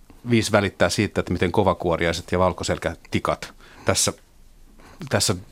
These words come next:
prosessissa viihtyvät. Kuinka vahvoja nämä on, nämä kertomukset? Kuinka paljon ne vaikuttaa siihen, että vaikka me ollaan tässä nyt aika sopuisasti menty, niin ei se yleinen keskustelu ole ollenkaan tällaista kunnioittavaa ja ainakaan aina,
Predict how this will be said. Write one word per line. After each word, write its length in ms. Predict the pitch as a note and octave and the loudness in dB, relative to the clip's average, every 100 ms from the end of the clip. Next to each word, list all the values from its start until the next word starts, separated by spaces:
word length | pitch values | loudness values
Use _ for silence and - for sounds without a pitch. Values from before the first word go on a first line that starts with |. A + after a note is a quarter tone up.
| - - | -20 -4
prosessissa 560 | A2+ G#2+ G2 G#2 - G2+ - | 0 2 2 0 0 -2 0
viihtyvät. 640 | A2+ F#2 - F#2 F#2 - - - - - - - - | 0 0 -4 -4 -4 -6 -14 -16 -16 -16 -18 -18 0
Kuinka 200 | G#3+ A3 | 2 6
vahvoja 360 | D3+ D#3+ A#2 G2 | 6 6 4 4
nämä 160 | G#2+ G2+ | 4 2
on, 100 | G#2 | 2
nämä 260 | G#2 E2+ D#2+ | 2 0 -2
kertomukset? 600 | - A2 F2 F2 - F#2 | -2 0 0 -2 -2 -2
Kuinka 180 | D3 B2+ | 0 2
paljon 180 | - A2 | 2 2
ne 80 | A2+ | 4
vaikuttaa 420 | C3 A#2 - G2 | 2 0 0 0
siihen, 280 | - G#2 G2 | 2 2 0
että 200 | - G#2 - - - | 0 -2 -4 -8 2
vaikka 180 | C3 C3 | 4 6
me 120 | F#3 | 6
ollaan 180 | C3+ F#2+ | 6 4
tässä 180 | A#2+ | 0
nyt 80 | D3+ | 2
aika 140 | D#3 D3+ | 4 6
sopuisasti 600 | F#3 F3+ A#2 F2+ - F#2 | 4 6 4 4 -2 -2
menty, 340 | F#2 F2+ - | 0 0 0
niin 260 | G2 G2+ - - - - | 0 0 -4 -12 -12 0
ei 100 | A#2 | 2
se 220 | A2 G#2 - | 4 0 -2
yleinen 320 | C#3+ C#3+ F#2+ F2 | 4 6 4 2
keskustelu 580 | E2 - - F#2+ F2+ | -2 -4 -4 0 2
ole 200 | F#2+ F2+ - | 2 2 0
ollenkaan 360 | A2+ A2+ F2+ F2 | 0 2 2 0
tällaista 460 | G#2 F#2 F2 - F2+ - - - - | 2 2 0 -2 -4 -6 -18 -12 0
kunnioittavaa 880 | C#3 C3 G#2+ F#2+ - - F2 F#2 F2 | 4 6 4 2 -2 -2 2 2 2
ja 180 | F2+ F2 - - - - - - | 0 -2 -6 -20 -20 -20 -14 0
ainakaan 400 | B2+ B2 C3 C#3 | 2 6 6 6
aina, 260 | G#2 D2+ | 2 -2